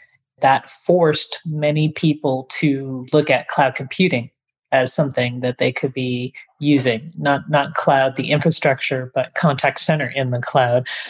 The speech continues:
So we were both just at the Five nine Analyst Day, and I know that you've actually been looking on and off at the contact center space for a while. What do you see as the big changes in that area?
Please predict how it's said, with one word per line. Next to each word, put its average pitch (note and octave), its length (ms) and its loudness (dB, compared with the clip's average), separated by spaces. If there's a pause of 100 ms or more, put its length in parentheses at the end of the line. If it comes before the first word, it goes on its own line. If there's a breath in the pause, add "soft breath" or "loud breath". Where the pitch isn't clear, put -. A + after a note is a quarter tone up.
(140 loud breath)
So C#3 260 2
we D3 200 2
were C#3+ 120 0
both C#3+ 300 2
just C#3 240 0
at C#3 180 4
the C#3 280 -2
Five C3 420 0
nine C3+ 520 -4
Analyst C#3+ 440 -2
Day, C#3 120 4
and C3+ 140 0
I C#3 80 0
know E3+ 140 4
that F#3+ 180 0
you've C4+ 160 2
actually C#4+ 400 0
been D3+ 160 0
looking C3+ 500 -2 (360 loud breath)
on D#3+ 200 4
and D#3 120 2
off D3 280 4
at C3+ 200 2
the C3 320 0
contact D3+ 480 0
center C3 400 -4
space - 500 -4
for C#3 300 0
a C3 100 -2
while. C3+ 640 2 (280 loud breath)
What A#3+ 100 4
do C#4 80 6
you D4 80 4
see F3+ 180 0
as C#3+ 140 -4
the - 60 -6
big B2 260 -6
changes C3 500 -4
in B2+ 120 -6
that B2+ 180 -2
area? C3 360 -6